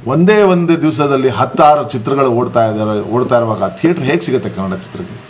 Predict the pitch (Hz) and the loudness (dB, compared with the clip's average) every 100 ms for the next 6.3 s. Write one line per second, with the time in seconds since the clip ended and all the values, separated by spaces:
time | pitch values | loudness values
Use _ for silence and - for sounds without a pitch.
0 | - - - - - - - - - - | -20 -20 -20 -20 -20 -20 -20 -20 -20 -8
1 | 131 160 170 143 110 - 165 160 160 165 | 0 2 2 -2 -2 -4 -4 -4 -4 0
2 | 156 123 123 131 120 113 107 101 101 113 | 0 0 -2 0 -2 -2 -4 -4 -4 -6
3 | 117 - - - 110 120 135 131 - 127 | -8 -18 -20 -8 -4 -2 0 0 0 0
4 | 131 120 113 107 98 - 92 98 95 87 | -2 -2 -4 -4 -4 -8 -8 -6 -6 -8
5 | 82 80 - - 95 113 135 107 90 - | -8 -12 -16 -12 -6 -2 -4 -6 -14 -16
6 | 92 - - | -16 -18 -20